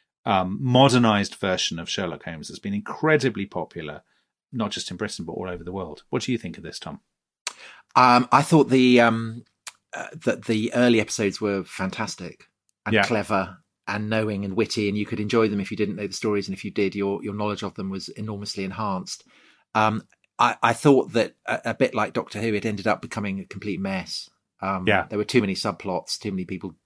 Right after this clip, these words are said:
Speaker 2: dying and coming back to life, and all kinds of things. It became a tremendous muddle.
Speaker 1: Yeah, I think it,
Speaker 2: Um,
Speaker 1: I, I, I actually didn't like it.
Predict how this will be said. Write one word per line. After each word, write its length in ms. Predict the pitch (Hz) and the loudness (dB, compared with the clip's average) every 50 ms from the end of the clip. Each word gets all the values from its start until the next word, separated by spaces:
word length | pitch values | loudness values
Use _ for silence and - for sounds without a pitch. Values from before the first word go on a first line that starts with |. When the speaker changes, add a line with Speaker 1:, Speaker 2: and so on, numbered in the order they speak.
| _ _ | _ _
Speaker 2:
dying 340 | - 101 90 95 95 90 90 | -2 0 0 0 -2 -4 -6
and 80 | 90 - | -8 -6
coming 180 | - 98 92 87 | -6 -8 -6 -6
back 140 | 95 90 - | -8 -8 -8
to 100 | - 95 | -8 -6
life, 380 | 92 90 90 87 82 _ _ | -6 -4 -6 -8 -10 _ _
and 300 | 95 92 90 92 92 90 | -8 -8 -8 -8 -8 -10
all 160 | - 87 87 | -10 -12 -14
kinds 240 | 82 - 98 92 85 | -10 -8 -8 -8 -8
of 40 | - | -8
things. 200 | - 95 90 85 | -8 -8 -8 -8
It 100 | 90 78 _ _ - _ | -10 -14 _ _ -18 _
became 260 | - - 107 95 90 | -10 -8 -8 -8 -8
a 40 | 87 | -8
tremendous 400 | - - 92 95 90 87 92 - | -10 -10 -8 -8 -8 -8 -8 -8
muddle. 360 | 101 95 92 - 95 82 - _ _ _ _ _ _ _ _ | -8 -8 -6 -8 -10 -12 -12 _ _ _ _ _ _ _ _
Speaker 1:
Yeah, 260 | - 110 101 95 98 | 2 4 4 4 4
I 40 | 92 92 | 4 2
think 140 | 95 92 90 | 2 0 0
it, 40 | 92 | 0
Speaker 2:
Um, 40 | - | 0
Speaker 1:
I, 80 | 147 | 0
I, 180 | 151 - 165 165 | 0 2 2 0
I 160 | 165 160 170 190 | 2 2 -2 -2
actually 180 | 185 - 127 | -2 -4 -4
didn't 160 | 127 120 113 131 | -4 -4 -2 0
like 220 | 143 143 135 - | 0 -2 -2 -2
it. 120 | 110 - | -8 -8